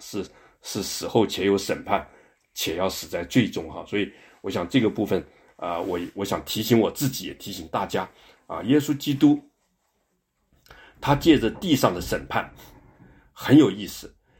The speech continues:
他借着地上的审判显明了人类的罪。他很有意思，他借着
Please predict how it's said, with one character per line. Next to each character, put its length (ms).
他 240
借 240
着 140
地 260
上 220
的 60
审 260
判 240
显 380
明 180
了 80
人 240
类 140
的 80
罪。 280
他 180
很 180
有 160
意 160
思， 260
他 120
借 220
着 120